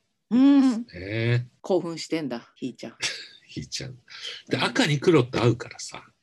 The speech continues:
Speaker 1: うんうん。
Speaker 2: ひーちゃん
Speaker 1: 生えちゃうの、
Speaker 2: 黒だから。
Speaker 1: 生えちゃうよね。うん。
Speaker 2: 生えちゃって。
Speaker 1: 生えちゃって、
Speaker 2: うん。
Speaker 1: 生えちゃって、映えちゃってね。
Speaker 2: そう。
Speaker 1: 大変。
Speaker 2: で、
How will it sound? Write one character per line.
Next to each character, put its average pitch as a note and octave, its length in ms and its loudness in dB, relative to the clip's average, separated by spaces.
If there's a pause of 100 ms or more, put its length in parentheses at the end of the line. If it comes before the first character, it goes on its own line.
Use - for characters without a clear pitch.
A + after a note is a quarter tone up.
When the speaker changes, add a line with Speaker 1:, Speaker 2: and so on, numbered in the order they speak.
(140)
Speaker 1:
う C#3+ 60 -14
ん C3 260 -12
う C3 40 -12
ん。 B2 160 -12 (180)
Speaker 2:
ひ A2+ 100 -8
ー A2 60 -2
ち - 80 -4
ゃ - 20 -2
ん - 40 -2
Speaker 1:
生 C#4+ 140 2
え C4+ 60 2
ち - 100 -2
ゃ G#3+ 140 2
う E3+ 60 -4
の、 D#3+ 80 -6
Speaker 2:
黒 - 0 -
だ - 60 -10
か C4 60 2
ら。 C4 60 2
Speaker 1:
生 D#4 60 4
え B3 40 4
ち - 100 -4
ゃ G3+ 140 2
う E3 80 0
よ E3 120 -2
ね。 C#4+ 160 4 (500)
う - 80 -14
ん。 E3 40 -12
Speaker 2:
生 B2+ 180 2
え B2 80 4
ち - 120 -4
ゃ - 40 -8
っ - 40 -16
て。 - 220 -18
Speaker 1:
生 G#3 180 -2
え - 200 2
ち - 180 -2
ゃ - 120 -4
っ - 60 -6
て、 G4+ 100 -4
Speaker 2:
う E4 40 4
ん。 - 20 2
Speaker 1:
生 G#3 140 2
え F#3 100 2
ち - 140 -4
ゃ E3+ 80 2
っ C#3+ 40 -4
て、 - 220 -8
映 G#3+ 360 2
え A3 60 4
ち G3+ 140 -2
ゃ D#3 60 0
っ C#3+ 100 -16
て C#3 120 -6
ね。 D#4 300 -2
Speaker 2:
そ - 260 -6
う。 D#2+ 100 -6 (220)
Speaker 1:
大 D3 240 -10
変。 E3+ 300 2
Speaker 2:
で、 C3 40 -4